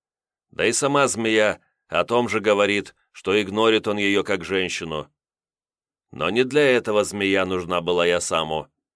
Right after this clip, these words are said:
Не как баба, не как женщина — а именно как императрица, как матка улья проклятых, воплощение и точка фокуса их мерзкой темной общественной структуры.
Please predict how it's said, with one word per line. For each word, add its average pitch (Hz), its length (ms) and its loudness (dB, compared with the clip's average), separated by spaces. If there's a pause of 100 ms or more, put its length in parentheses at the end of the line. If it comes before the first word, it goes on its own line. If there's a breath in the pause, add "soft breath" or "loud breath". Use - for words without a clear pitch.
(140)
Не 98 200 -2
как 123 340 0
баба, 98 360 2
не 87 140 -2
как 117 280 -2
женщина — 87 680 -2 (440)
а 78 160 -2
именно 110 340 0
как - 300 -4
императрица, 104 920 -2 (340)
как 95 220 -2
матка 107 540 -2
улья 107 320 0
проклятых, 87 840 -2 (260)
воплощение 110 880 0
и 107 140 -4
точка 107 440 0
фокуса 113 680 -2 (180 soft breath)
их 120 260 0
мерзкой 110 540 0
темной 110 460 0
общественной 90 580 -4
структуры. 82 640 -6